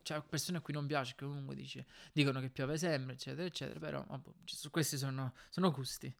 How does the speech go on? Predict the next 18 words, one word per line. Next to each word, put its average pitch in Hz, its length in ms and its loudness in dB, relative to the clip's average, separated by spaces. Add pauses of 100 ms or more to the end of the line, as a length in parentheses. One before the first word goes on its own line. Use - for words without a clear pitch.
eh, 143 240 -4
prete-, - 260 -6
mettiamola 135 420 -4
così. 131 220 -8 (540)
Ehm, 151 920 8
nell'ambito 240 420 6
lavorativo 185 580 4
invece 147 440 0
cosa 165 260 0
feci? 139 520 -6 (340)
Eh, 147 240 4
trovai 196 400 6
questo 151 340 0
corso 247 480 0
online 147 800 0 (280)
che 143 160 -4
si 139 100 2
chiama, 127 560 0